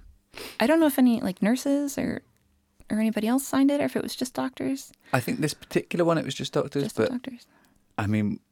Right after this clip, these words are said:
Speaker 2: yeah,
Speaker 1: Maybe we
Speaker 2: nurses
Speaker 1: should
Speaker 2: have
Speaker 1: get
Speaker 2: similar
Speaker 1: yeah.
Speaker 2: opinions, I know.
Speaker 1: Yeah, absolutely. I mean, because we feel it throughout the system in terms of, like,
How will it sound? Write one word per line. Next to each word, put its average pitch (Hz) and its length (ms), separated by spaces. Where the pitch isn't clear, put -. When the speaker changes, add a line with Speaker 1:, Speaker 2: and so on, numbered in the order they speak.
Speaker 2:
yeah, 98 240
Speaker 1:
Maybe 185 240
we 190 40
Speaker 2:
nurses 180 160
Speaker 1:
should - 80
Speaker 2:
have - 80
Speaker 1:
get - 100
Speaker 2:
similar 107 300
Speaker 1:
yeah. 170 240
Speaker 2:
opinions, 202 320
I 202 80
know. 196 120
Speaker 1:
Yeah, 208 300
absolutely. 202 400
I - 60
mean, 202 200
because 208 300
we 208 140
feel 226 200
it - 120
throughout 170 240
the 151 80
system - 360
in 85 120
terms - 280
of, - 140
like, - 240